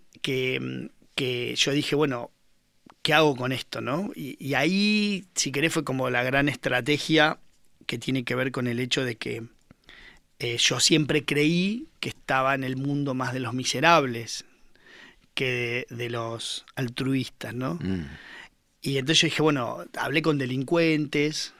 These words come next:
Speaker 1: con
Speaker 2: Sí,
Speaker 1: cantidad de
Speaker 2: claro.
Speaker 1: gente, para que me digan cómo esto-, cómo extorsionarías. Entonces yo te tengo que extorsionar a vos, Miguel, y yo vengo y te, te hablo en la cara y digo, "Che, mirá, si no me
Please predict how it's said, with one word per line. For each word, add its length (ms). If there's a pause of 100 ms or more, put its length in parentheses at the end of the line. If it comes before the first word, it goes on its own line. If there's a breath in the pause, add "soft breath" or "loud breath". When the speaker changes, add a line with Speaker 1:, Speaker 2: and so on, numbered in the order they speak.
(140)
Speaker 1:
con 120
Speaker 2:
Sí, 60
Speaker 1:
cantidad 300
de 40
Speaker 2:
claro. 60
Speaker 1:
gente, 460
para 300
que 100
me 80
digan 220
cómo 200
esto-, 300 (100)
cómo 180
extorsionarías. 1040 (720 loud breath)
Entonces 260
yo 100
te 100
tengo 140
que 40
extorsionar 420
a 20
vos, 200
Miguel, 580
y 80
yo 180
vengo 200
y 40
te, 240 (300)
te 100
hablo 400
en 100
la 120
cara 220
y 20
digo, 160
"Che, 240
mirá, 300
si 120
no 120
me 60